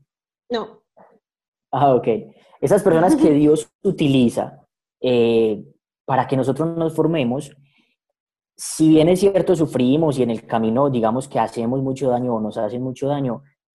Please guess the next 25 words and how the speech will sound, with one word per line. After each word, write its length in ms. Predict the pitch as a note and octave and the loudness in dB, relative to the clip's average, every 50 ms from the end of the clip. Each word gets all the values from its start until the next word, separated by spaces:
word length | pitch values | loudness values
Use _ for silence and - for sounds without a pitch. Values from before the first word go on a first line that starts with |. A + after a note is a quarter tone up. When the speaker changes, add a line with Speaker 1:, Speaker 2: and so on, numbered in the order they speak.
| _ _ _ | _ _ _
Speaker 2:
son 160 | - D3 C#3 | -4 -4 0
completamente 880 | C3+ E3 E3 D#3+ E3 D#3+ D#3 D#3+ D#3 D#3 D#3 D3+ D3+ D#3+ D3+ D3 - - A#2+ | 0 0 2 2 2 0 0 0 -2 -2 -2 0 2 4 4 4 2 2 -2
necesarias 580 | B2 A#2+ - A#2 A2 - A#2 A2+ B2 C3+ C3+ | -8 -8 -6 -8 -6 -2 -2 0 0 0 -2
en 80 | B2+ A2+ | -4 -6
nuestra 320 | G#2+ G#2 G2 - - G#2 | -8 -8 -10 -8 -6 -6
vida. 340 | A2 B2 D#3+ D#3+ A#2+ G#2 G2 | -4 -2 -2 -2 -2 -4 -6
Si 180 | - - A#2+ A2+ | -6 -8 -8 -4
yo 340 | A2+ A#2+ A#2 A#2+ A#2+ A#2 - - _ _ _ _ _ _ | 0 2 2 2 2 0 -2 -10 _ _ _ _ _ _
hubiese 340 | - D#3 E3 D#3+ D#3 E3+ E3 | 2 4 4 4 4 0 -4
conocido 520 | - B2+ A2+ G#2+ G2+ A#2 A2+ A#2+ B2+ A#2+ B2 | -4 -6 -8 -6 -6 -2 0 0 0 0 0
a 140 | A#2+ A2 - | -4 -6 -8
Kelly, 560 | - - A#2+ A2+ A#2 A#2+ C3+ C#3 C#3 C#3 - _ | -8 -6 -4 -2 -2 -2 -4 -4 -6 -8 -14 _
unos, 640 | - A#2+ A#2+ A#2+ B2+ C3 C3+ C#3 C#3 - - - - _ _ - | -10 -8 -6 -6 -6 -6 -8 -8 -10 -16 -20 -20 -20 _ _ -12
hubiese 200 | - - C3 B2+ | -6 -4 -4 -4
hecho 160 | B2+ - - - | -4 -8 -8 -8
demasiado 1200 | D3+ C#3 B2 B2+ B2 A#2+ A#2 G#2+ G#2+ - - - - G2 - D#3 D#3 D#3+ F3 E3+ E3+ E3+ E3+ E3+ _ | -8 -4 -2 -4 -4 -2 -4 -6 -8 -10 -12 -14 -14 -12 -10 -10 -8 -8 -8 -8 -10 -12 -16 -18 _
daño, 500 | - A#2+ B2+ C3 D3 D3 A#2 G2+ G2 - _ _ _ _ _ | -10 -6 -6 -4 -4 -6 -6 -8 -12 -14 _ _ _ _ _
porque 220 | _ - C3+ - B2+ | _ -12 -10 -8 -4
salí 220 | - - B2 B2 B2 | -2 0 2 2 2
de 60 | C#3+ | 2
una 100 | D3+ D3 | 2 0
relación 400 | C3+ A#2 G#2+ A2 - A2+ G#2+ F#2+ | 0 -2 -2 -4 -4 -6 -8 -2
tóxica, 560 | - C3 C#3 C3+ C3 - - A#2 - - A#2 | 0 2 2 2 0 -2 -6 -8 -6 -4 -4
donde 240 | A2+ A2 G#2+ G#2 G#2 | -2 -2 -4 -6 -6
permití 380 | - - A2+ A2 G#2+ G#2+ - | -6 -6 -6 -6 -8 -10 -12